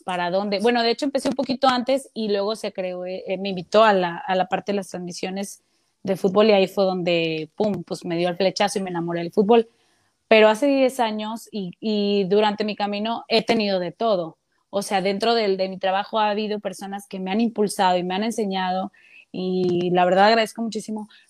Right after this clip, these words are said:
pero también he tenido compañeros que no y también a lo mejor no nos damos cuenta y por allá también, o sea, eso pasa y, y también pasa entre los hombres, pero más marcado entre las mujeres.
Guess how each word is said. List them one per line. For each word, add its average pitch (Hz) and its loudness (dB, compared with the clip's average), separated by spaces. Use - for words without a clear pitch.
pero 196 0
también 190 -2
he 214 -4
tenido 185 -4
compañeros 165 -6
que 175 -6
no 180 0
y 180 -6
también 180 0
a 196 4
lo 185 2
mejor 190 0
no 196 0
nos 190 -2
damos 185 0
cuenta 190 0
y 170 -2
por 170 -4
allá 165 -4
también, 190 2
o 180 -2
sea, 180 0
eso 202 0
pasa 196 4
y, 185 -16
y 247 -4
también 320 2
pasa 320 -2
entre 262 -2
los 233 -6
hombres, 247 -4
pero 190 -6
más 208 -6
marcado 208 -8
entre 185 -14
las 175 -12
mujeres. 175 -8